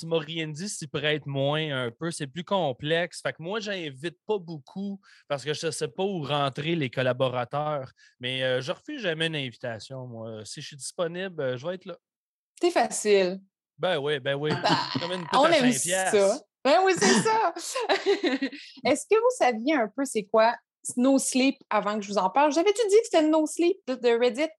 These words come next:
Speaker 2: Je vous avais dit de parler ?
Speaker 1: Euh, n-, euh, non, je savais pas que, euh, No Sleep,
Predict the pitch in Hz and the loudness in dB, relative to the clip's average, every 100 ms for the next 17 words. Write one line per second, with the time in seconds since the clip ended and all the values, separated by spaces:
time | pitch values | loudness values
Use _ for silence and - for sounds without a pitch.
0 | _ 226 277 330 349 - - 339 349 359 | _ -4 -2 -2 -4 -8 -4 -2 -2 -8
1 | 381 _ _ - _ - 185 185 180 180 | -14 _ _ -20 _ -2 2 2 4 4
2 | 180 185 180 180 185 196 190 180 190 214 | 4 2 0 -4 -10 -10 -8 -6 -4 -4
3 | 175 165 180 165 214 - 196 170 165 160 | -4 -4 -4 -4 -6 -8 -6 -4 0 -2
4 | 165 180 170 - 214 | -2 -4 -6 -10 -12